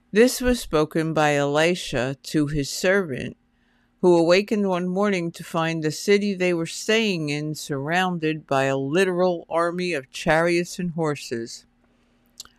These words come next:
Elisha prayed that God would open his servant's eyes, and lo and behold, the terrified servant saw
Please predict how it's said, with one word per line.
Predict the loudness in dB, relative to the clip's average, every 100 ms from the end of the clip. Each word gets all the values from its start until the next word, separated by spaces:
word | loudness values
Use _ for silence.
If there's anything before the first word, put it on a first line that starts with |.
| _ _ _ 0
Elisha | 2 6 6 4 2 2 2
prayed | 0 2 4 4 0 0
that | 0 0
God | 0 0 0
would | 0 0
open | 0 0 -2
his | -2 -4
servant's | 0 0 0 -4 -2
eyes, | 0 0 -2 -6 -16 -10
and | -6
lo | -4 -2
and | -2
behold, | -2 0 0 0 -4
the | -6
terrified | -4 0 0 0 -2 -2 -4
servant | 0 2 2 -2 -10
saw | -10 -4 -2 0 2 0